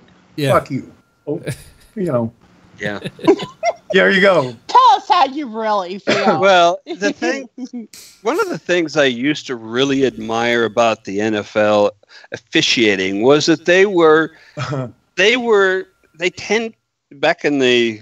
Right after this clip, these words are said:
Speaker 3: you know, eighties and nineties at least, they were pretty damn objective. They
Speaker 2: They
Speaker 3: didn't
Speaker 2: were.
Speaker 3: play favorites. And
Speaker 2: No.
Speaker 3: that has really changed.
Speaker 1: Oh, yeah,
Speaker 2: Especially
Speaker 1: man.
Speaker 2: with Tom Brady, dude. Like,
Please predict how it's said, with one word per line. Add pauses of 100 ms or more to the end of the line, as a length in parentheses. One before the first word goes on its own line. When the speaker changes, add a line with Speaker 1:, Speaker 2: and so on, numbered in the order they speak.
Speaker 3:
you
know,
eighties
and
nineties
at
least,
they
were (180)
pretty
damn
objective. (280)
They
Speaker 2:
They
Speaker 3:
didn't
Speaker 2:
were.
Speaker 3:
play
favorites. (640)
And
Speaker 2:
No.
Speaker 3:
that (100)
has
really
changed. (160)
Speaker 1:
Oh,
yeah,
Speaker 2:
Especially
Speaker 1:
man.
Speaker 2:
with
Tom
Brady, (180)
dude. (100)
Like,